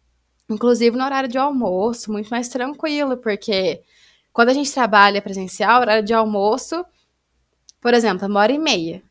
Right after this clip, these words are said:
Você precisa sair do seu serviço, chegar em casa, almoçar e voltar nessa hora, uma hora e meia.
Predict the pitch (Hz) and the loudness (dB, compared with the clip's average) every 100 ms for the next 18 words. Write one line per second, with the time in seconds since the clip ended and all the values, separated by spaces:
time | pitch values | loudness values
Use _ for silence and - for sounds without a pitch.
0 | - 208 214 226 240 269 233 240 269 302 | -6 -4 -2 -4 -4 -4 -2 -2 0 -2
1 | 392 - - 233 226 285 302 294 285 247 | -4 -8 0 2 2 -4 -2 -2 0 -2
2 | 208 185 208 - 208 208 233 240 196 180 | -2 -4 -4 -6 -2 -2 -2 0 0 0
3 | 180 190 185 220 - 208 202 262 - 254 | -2 -6 -6 -4 0 4 4 2 -2 -8
4 | 226 254 339 302 233 247 285 294 294 269 | -2 -2 0 4 6 6 0 -4 -2 -2
5 | 269 - 254 262 254 339 381 233 175 | -6 -6 0 0 0 0 0 0 -2